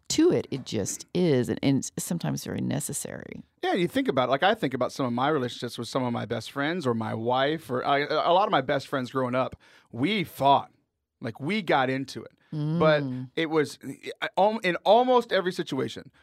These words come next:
Speaker 2: we had a time where something was between us and it was awkward, so we didn't wanna talk about it. We didn't hang out as much, or it was awkward when we did hang out in group settings. And then finally, we got in a room, we hashed it out. Sometimes with yelling, sometimes with pushing.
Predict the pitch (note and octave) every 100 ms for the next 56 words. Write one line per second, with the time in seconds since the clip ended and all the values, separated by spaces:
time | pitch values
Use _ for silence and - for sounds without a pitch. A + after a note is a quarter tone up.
0 | _ C#3+ F3+ E3 E3+ D#3 D3+ B2+ D#3+ D#3+
1 | A#3 A#3 A3+ A3 G#3+ G3+ C#3+ D#3 - -
2 | _ _ _ D#3 D3+ D3+ C#3+ - F3+ G3
3 | D#3+ D#3 D#3 C#3+ C3+ F3 F3+ F#3 G3+ F3+
4 | D3 C3+ C3 C#3 C3+ A#2 E3 E3+ E3+ F3+
5 | E3+ E3 D#3 C#3 D#3 D#3 C#3 B2+ A#2 C3
6 | C#3 D#3+ D#3 D#3+ D3+ D3+ C#3+ C#3+ B2+ B2
7 | C3+ - B2+ A#2 A#2+ - _ - _ -
8 | E3 D#3 - D#3 F#3+ A#3 B3+ F3 A3+ -
9 | D#3 D#3 C#3+ C#3 C#3 C#3 - C3+ F3+ -
10 | _ _ - G#3+ A#3+ G#3+ G#3 G#3 D#3 B2+
11 | D3+ F3 G#3 A#3 G#3+ F#3+ G#3 G#3+ B3 -
12 | D4 C#4 D#3